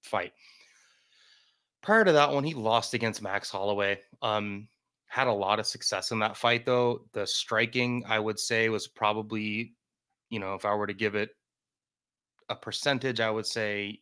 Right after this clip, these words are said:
Yair probably won sixty percent of the striking in that fight, and Max probably won forty. Maybe I'm being generous for Yi-, for Yair, but Max was able to, you know, lean on his other skills,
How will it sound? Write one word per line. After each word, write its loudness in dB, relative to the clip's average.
Yair -2
probably -4
won -4
sixty -10
percent -4
of -6
the -6
striking -2
in -2
that -2
fight, -2
and -6
Max -2
probably -4
won -6
forty. -2
Maybe 0
I'm 0
being -4
generous 0
for -4
Yi-, -2
for -4
Yair, 0
but 0
Max 2
was 2
able 2
to, 2
you -2
know, 4
lean 0
on 4
his 0
other 2
skills, 4